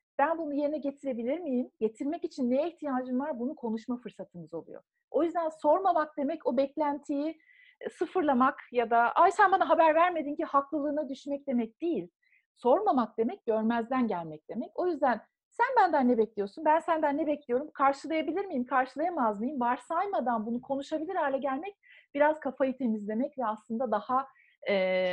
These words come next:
rahatlamak anlamına geliyor. O yüzden o varsa kafada da açın kutuyu. Kutuda ne var? Bakalım beraber. Karşılanabiliyorsa ne ala, karşılanamıyorsa o zaman onu konuşmak lazım belki.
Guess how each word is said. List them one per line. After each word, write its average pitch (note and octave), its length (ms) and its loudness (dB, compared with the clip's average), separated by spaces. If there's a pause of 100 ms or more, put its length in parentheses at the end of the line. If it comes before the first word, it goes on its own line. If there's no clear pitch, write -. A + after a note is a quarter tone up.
(540)
rahatlamak A#3+ 640 0
anlamına F3+ 420 -6
geliyor. A3 300 -2
O A#3+ 40 -2
yüzden A3+ 280 -6
o D#4+ 260 2 (180)
varsa A3 320 2
kafada G#3 400 -4
da D4+ 160 -6 (160)
açın E4+ 260 -4
kutuyu. D4 360 -6 (580)
Kutuda E4+ 300 0
ne B3 120 2
var? F#4 260 2
Bakalım D4+ 360 0
beraber. A3 480 2
Karşılanabiliyorsa A3+ 840 0
ne G#3+ 100 2
ala, F#3 260 -2
karşılanamıyorsa A#3+ 800 -2
o C#4+ 80 0
zaman C4 180 -2
onu C4 180 -2
konuşmak F#3 460 -8
lazım D#3+ 300 -8
belki. - 280 -12